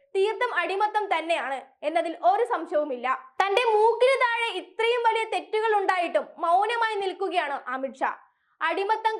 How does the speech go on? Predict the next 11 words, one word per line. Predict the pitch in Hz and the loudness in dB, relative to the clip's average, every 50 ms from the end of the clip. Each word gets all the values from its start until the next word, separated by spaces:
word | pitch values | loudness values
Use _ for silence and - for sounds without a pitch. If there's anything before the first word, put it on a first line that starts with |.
| 427 | 2
കാണിച്ചാൽ | 392 381 392 403 403 392 415 392 359 359 349 330 339 | 2 2 0 -2 -4 -4 -2 -2 -2 -2 -2 0 2
നോക്കി | 370 403 453 440 480 466 440 415 | 2 2 2 0 -2 -2 -2 -4
നിൽക്കാൻ | 381 381 392 381 339 277 - - - | -4 -2 -2 -2 -2 -2 -8 -6 0
പോലീസുകാർ | 330 339 349 370 403 392 403 415 403 392 381 - - 320 330 | 4 4 4 4 2 -4 -6 -4 -2 -2 -2 -2 -2 -2 -2
ഒന്നും | 339 349 403 415 381 349 | -2 -2 -2 -2 0 0
അറിയാത്ത | 330 330 330 311 302 - 294 - - - - | 0 0 0 -2 -2 -2 -6 -6 -6 -4 -4
സാധാരണക്കാരല്ല. | 294 294 294 285 320 320 320 320 311 - 311 302 285 233 226 247 233 226 - - _ _ _ _ - 320 349 | -2 -2 -2 -2 -4 -4 -4 -8 -8 -6 -4 -4 -4 -6 -6 -8 -8 -10 -10 -12 _ _ _ _ -2 0 0
അവർ | 370 415 415 403 392 370 | 0 0 -2 -2 -8 -8
ഇതിനെതിരെ | 349 403 403 415 370 349 339 330 311 294 - 302 | -8 -6 -2 -2 -2 -2 0 -2 -2 -4 -4 -2
ഉറപ്പായും | 311 339 349 349 349 349 302 277 269 269 269 | -2 -2 -2 -2 -2 -2 -2 -2 -4 -8 -14
തിരിച്ചടിക്കും. | 254 220 247 - - 165 170 - 240 | -18 -20 -14 -14 -14 -14 -12 -14 -16